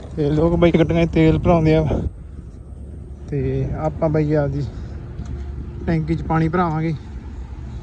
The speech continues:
ਤੇ ਇਹ ਹੈਗਾ ਜੀ ਘਰ ਦਾ ਢਾਬਾ। ਜੀ, ਫਤਿਹਗੜ੍ਹ ਸਾਹਿਬ ਤੋਂ ਚੱਲ ਕੇ ਆਪਾਂ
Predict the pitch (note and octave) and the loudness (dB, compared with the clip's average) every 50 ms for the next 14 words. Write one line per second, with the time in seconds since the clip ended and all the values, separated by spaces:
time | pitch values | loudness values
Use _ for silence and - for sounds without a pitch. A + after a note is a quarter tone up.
0 | - - - - - - - - - - - - - - - D3+ D3+ C#3 C#3+ D3 | -10 -12 -12 -12 -10 -12 -12 -10 -12 -12 -10 -10 -10 -8 -6 -6 -4 -4 -4 -2
1 | C3+ C3+ C3 C#3 C#3 C#3 C3+ C3+ C3+ B2 - - - - - - - D3+ C3+ C#3 | -4 -4 -4 -4 -4 -4 -4 -4 -4 -6 -8 -10 -10 -6 -2 0 0 0 0 -2
2 | C3 - D3+ C#3 A#2+ A2+ G#2+ - - - - - - - - - - - - - | -2 -2 -2 -2 -2 -6 -6 -8 -8 -10 -10 -10 -10 -10 -10 -10 -10 -10 -10 -10
3 | - - - - - - - - - - - - - - - - - - - - | -10 -12 -12 -12 -14 -14 -12 -10 -8 -8 -8 -8 -10 -10 -8 -8 -8 -8 -8 -8
4 | - - - - - - - - F#3+ G3 A3 G3+ - G#3+ A3 A#3 A#3+ A#3 A3+ A3+ | -8 -10 -10 -8 -10 -8 -8 -4 -2 -2 -2 0 0 -2 0 0 0 0 2 0
5 | A3+ A3 G3+ - G#3 G#3+ G#3 G#3 G#3 F#3+ - G3+ F#3+ F#3 F#3 F3 F#3+ F#3 F#3 F3 | 0 0 -2 0 -2 -2 0 -2 -4 -2 2 2 2 2 0 -2 -2 -2 -2 -2
6 | - F3+ F3 E3+ E3 | -4 -4 -4 -4 -4